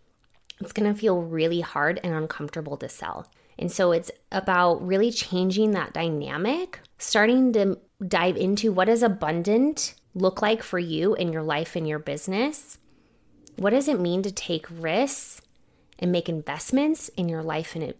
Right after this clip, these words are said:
and business? And how do you change the relationship with money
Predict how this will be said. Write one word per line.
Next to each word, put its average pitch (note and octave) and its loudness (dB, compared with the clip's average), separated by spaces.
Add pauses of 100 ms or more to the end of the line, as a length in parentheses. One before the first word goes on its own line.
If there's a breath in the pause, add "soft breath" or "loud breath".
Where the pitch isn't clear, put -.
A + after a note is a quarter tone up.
and D#3+ -4
business? B3+ -2 (340)
And F#3+ 2
how F#3 4
do B3 4
you G3+ 4
change A#3+ 2
the F#3+ 0
relationship F3+ -2
with F3 -2
money F#3+ 0